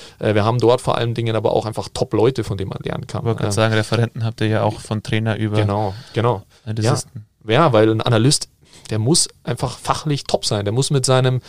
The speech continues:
Speaker 1: Cheftrainer diskutieren können auf einer Ebene, ja, ähm, über das Spiel. Äh, sonst ist er eigentlich gar nicht die perfekte Hilfe. Und deswegen haben wir eben Leute wie Manuel Baum, der seit dem ersten Tag, äh, am Start ist. Oder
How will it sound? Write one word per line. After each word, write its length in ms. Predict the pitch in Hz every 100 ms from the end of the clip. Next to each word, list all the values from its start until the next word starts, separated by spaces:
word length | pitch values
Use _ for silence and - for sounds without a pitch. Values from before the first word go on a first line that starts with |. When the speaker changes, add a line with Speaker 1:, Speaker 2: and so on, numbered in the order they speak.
| -
Speaker 1:
Cheftrainer 500 | - 147 147 143 135
diskutieren 480 | 131 131 127 - 196
können 200 | - 110
auf 120 | 110
einer 200 | - 113
Ebene, 340 | 117 220 120 95 -
ja, 240 | 113 143 -
ähm, 160 | 113
über 180 | 110 120
das 140 | 110 104
Spiel. 360 | - 107 95 - _ _ -
Äh, 140 | 107
sonst 200 | 110 117
ist 120 | 127
er 120 | 131 -
eigentlich 260 | 127 123
gar 160 | 123 127
nicht 160 | 123
die 80 | 135
perfekte 420 | 120 131 127 -
Hilfe. 340 | 131 143 - 104 -
Und 260 | 113 107 - - -
deswegen 280 | 117 135 123
haben 100 | 120
wir 80 | 117
eben 80 | 113
Leute 280 | 110 113
wie 80 | 117
Manuel 280 | 107 110 113
Baum, 320 | 107 104 117
der 120 | 110
seit 160 | 107 110
dem 80 | -
ersten 260 | 135 -
Tag, 360 | 113 107 107 -
äh, 180 | - -
am 160 | -
Start 340 | - - - -
ist. 220 | - -
Oder 260 | 117 110